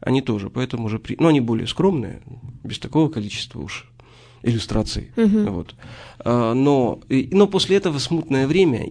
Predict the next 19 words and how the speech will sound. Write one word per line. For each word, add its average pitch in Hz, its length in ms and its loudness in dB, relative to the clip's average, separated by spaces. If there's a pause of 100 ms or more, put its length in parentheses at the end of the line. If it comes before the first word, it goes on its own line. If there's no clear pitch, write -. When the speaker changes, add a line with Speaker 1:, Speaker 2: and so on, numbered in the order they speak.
Speaker 1:
и 131 460 0
летописание 127 880 -2
заканчивается. - 800 -12
А 120 200 2
уже 135 380 2
новая 123 440 4
династия, - 640 -2 (420)
Романовы, 117 540 -2 (480)
они 135 320 6
уже 143 580 2
этот, - 360 -6 (180)
как 110 160 -4
бы, 110 100 -2
заказ 127 640 -2 (380)
на 113 500 -2
продолжение 127 840 0
летописей - 720 -6 (680)
Speaker 2:
Не 226 140 6
продлили 185 560 6